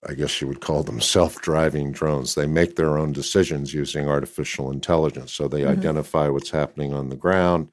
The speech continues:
Speaker 1: That goes into the A I. The A I says, "Okay, we hit that house, not that house." And if you put hundreds of drones up in the air, so-called swarms,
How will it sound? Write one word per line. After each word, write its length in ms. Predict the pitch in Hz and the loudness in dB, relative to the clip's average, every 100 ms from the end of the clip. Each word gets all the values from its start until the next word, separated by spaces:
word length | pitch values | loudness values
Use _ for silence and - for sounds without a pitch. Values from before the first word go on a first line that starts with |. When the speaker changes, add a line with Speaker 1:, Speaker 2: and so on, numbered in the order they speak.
| - | -2
Speaker 1:
That 200 | 76 - | -2 0
goes 280 | 71 69 | -2 -2
into 260 | 76 71 - | -2 -4 -4
the 220 | 73 71 | -2 -2
A 200 | 67 67 78 | 0 0 2
I. 220 | 78 78 | 2 2
The 220 | 71 69 | 0 -2
A 280 | 69 67 69 | -2 -2 -2
I 40 | 69 | -4
says, 380 | - 76 67 | -4 -4 -4
"Okay, 340 | 73 71 - 73 | -6 -6 -4 -4
we 220 | 69 69 | -2 -4
hit 260 | 67 71 - | -4 -6 -2
that 200 | 71 69 | -2 -2
house, 380 | 69 65 67 - | -2 -6 -6 -6
not 240 | 64 62 | -6 -4
that 200 | 78 78 | 0 0
house." 540 | 64 65 67 - - - - | 0 -2 -2 -6 -10 -12 -4
And 200 | 78 76 | 0 0
if 160 | 73 | 0
you 100 | 82 | -4
put 320 | 73 - 78 - _ _ _ | 0 0 0 -2 _ _ _
hundreds 680 | - - 104 117 95 78 - | -14 -2 4 4 4 2 -2
of 160 | 71 - | -8 -4
drones 460 | 78 73 69 69 | -2 0 -2 -4
up 160 | 71 - | -6 -6
in 120 | 71 | -6
the 140 | 69 | -4
air, 280 | 67 64 65 - | -4 -4 -6 -8
so-called 500 | - 78 71 69 64 | -6 -4 -2 -4 -4
swarms, 880 | - - 90 110 69 64 67 78 - | -6 -2 4 6 6 2 -4 -4 -6